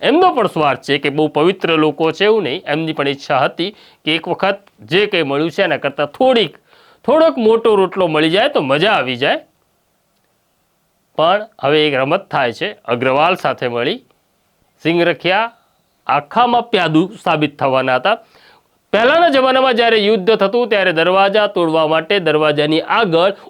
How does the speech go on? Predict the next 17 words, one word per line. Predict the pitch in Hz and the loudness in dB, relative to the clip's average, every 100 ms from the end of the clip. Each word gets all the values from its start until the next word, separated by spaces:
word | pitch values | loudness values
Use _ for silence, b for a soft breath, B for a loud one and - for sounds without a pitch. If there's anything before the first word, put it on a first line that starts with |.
| - | -2
ઊંટ | 302 349 277 | 2 2 2
ઊભા | 233 202 190 | 2 2 0
રાખવામાં | 170 - 156 147 135 | -2 -2 0 2 0
આવતા | 131 139 123 | 0 0 0
હતા | 123 208 | 0 -2
અને | 185 156 | -2 -2
ઊંટને | 202 185 170 147 | 0 0 0 -4
કાયમ | 139 143 143 147 | -2 -2 0 -2
મરવાનું | 143 147 160 156 170 156 | -2 0 0 0 0 -2
જ | 104 | -4
હતું. | 101 110 - _ B B B B | -12 -14 -16 _ B B B B
આ | 143 156 190 127 | 0 2 0 0
ભાવેશ | 139 156 180 220 220 | -2 0 2 0 0
સિંઘરખિયા | 165 170 156 - 160 | -2 0 -2 -2 0
નામનું | 151 143 143 | 0 2 0
એક | 135 208 | 0 2
ઊંટ | 294 | 0